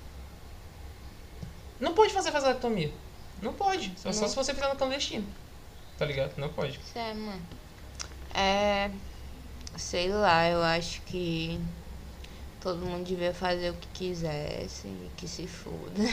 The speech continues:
Speaker 1: E que se lasque.
Speaker 2: <laughs> E que se lasque, mano.
Speaker 1: Qual
Speaker 2: Eu acho que, tipo, esse negócio de proibicionismo,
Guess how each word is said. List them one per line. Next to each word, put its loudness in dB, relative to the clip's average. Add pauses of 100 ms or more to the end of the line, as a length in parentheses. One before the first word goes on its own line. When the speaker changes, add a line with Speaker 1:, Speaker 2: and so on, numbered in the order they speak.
Speaker 1:
E 6
que 0
se 4
lasque. 0
Speaker 2:
<laughs> -4 (260)
E -2
que -8
se -6
lasque, -6
mano. -6 (100)
Speaker 1:
Qual 6
Speaker 2:
Eu 6
acho 4
que, -6
tipo, -2 (1000)
esse 2
negócio 0
de 2 (640)
proibicionismo, 0